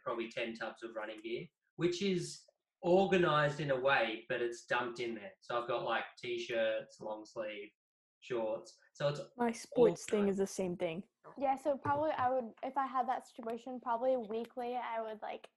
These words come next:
Speaker 3: organize it and make it look nice and then let it get messy and then organize it again
Speaker 1: And
Speaker 3: every
Speaker 1: what,
Speaker 3: week.
Speaker 1: what,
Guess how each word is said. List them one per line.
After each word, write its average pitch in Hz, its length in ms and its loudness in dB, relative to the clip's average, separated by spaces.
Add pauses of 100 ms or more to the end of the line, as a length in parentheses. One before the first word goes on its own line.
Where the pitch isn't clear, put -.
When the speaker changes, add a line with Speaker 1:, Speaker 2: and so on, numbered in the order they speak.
(220)
Speaker 3:
organize 220 500 -4
it 233 60 -6
and 214 80 -10
make 226 180 -6
it 226 100 -6
look 220 220 -6
nice 226 340 -6
and 254 100 -4
then 233 200 -4
let 220 140 2
it 214 120 -8
get 214 140 -4
messy 208 320 -10
and 208 100 -12
then 214 220 -10 (260)
organize 214 460 -4
it 226 120 -8
again 208 440 -14 (1400)
Speaker 1:
And 170 120 0
Speaker 3:
every 175 100 4
Speaker 1:
what, 214 160 6
Speaker 3:
week. 214 180 -4
Speaker 1:
what, 190 240 0